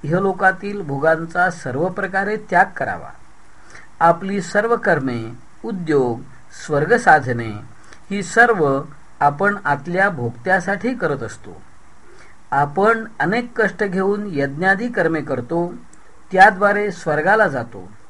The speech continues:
तेथे देखील स्वर्गातील अप्सरांचा सहवास, अमृतपान इत्यादी सुखांचा स्वकर्मानुसार भोग घेतो. ज्याचे कर्म अधिक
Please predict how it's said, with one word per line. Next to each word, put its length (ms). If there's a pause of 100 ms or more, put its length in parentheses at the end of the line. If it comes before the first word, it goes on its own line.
(440)
तेथे 280
देखील 420
स्वर्गातील 800
अप्सरांचा 680
सहवास, 580 (600)
अमृतपान 760 (580)
इत्यादी 500
सुखांचा 680
स्वकर्मानुसार 1040
भोग 380
घेतो. 360 (1500)
ज्याचे 400
कर्म 340
अधिक 480